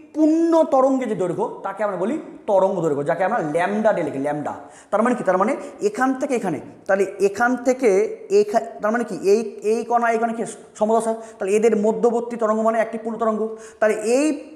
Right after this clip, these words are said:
পূর্ণ তরঙ্গের যে দৈর্ঘ্য, তার মানে কি? এখান থেকে এতটা, তাই তো? তাহলে এই পূর্ণ তরঙ্গের যে দৈর্ঘ্য, তাকে আমরা কি বলি? ল্যামডা, মানে তরঙ্গ দৈর্ঘ্য। তাহলে একটি পূর্ণ তরঙ্গের যে দৈর্ঘ্য,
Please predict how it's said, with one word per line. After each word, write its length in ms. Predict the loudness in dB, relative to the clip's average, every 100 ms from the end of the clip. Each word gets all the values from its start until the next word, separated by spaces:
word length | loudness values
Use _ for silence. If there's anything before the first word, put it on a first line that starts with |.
| -4
পূর্ণ 500 | 0 4 4 4 4
তরঙ্গের 720 | 4 4 6 4 0 -4 -6
যে 60 | -2
দৈর্ঘ্য, 300 | 0 0 -2
তার 160 | -2
মানে 120 | -2 -2
কি? 80 |
এখান 180 | -4 -4
থেকে 200 | -4 -4
এতটা, 340 | -6 -8 -14 -16 -20 _ -8
তাই 120 | -6
তো? 80 | -6 -8 -10 -4
তাহলে 160 | 2
এই 120 | 2 2
পূর্ণ 580 | 0 2 4 4 2
তরঙ্গের 580 | 2 4 4 4 2 -2
যে 60 | 0
দৈর্ঘ্য, 380 | 2 2 -2 -6 -10 -8
তাকে 180 | -2 -2
আমরা 120 | -2
কি 120 | -2
বলি? 220 | -2 -2 -4 -8
ল্যামডা, 520 | -2 0 2 2 2 -2 -8
মানে 180 | -6 -4
তরঙ্গ 280 | -4 -4 -4
দৈর্ঘ্য। 320 | -6 -8 -12 -20 -20 _
তাহলে 160 | -2 0
একটি 640 | -2 -2 -6 0 2 2
পূর্ণ 640 | 0 2 4 6 6 4 2
তরঙ্গের 640 | 2 2 2 2 2 2
যে 140 | 2 2
দৈর্ঘ্য, 720 | 2 0 0 2 4 4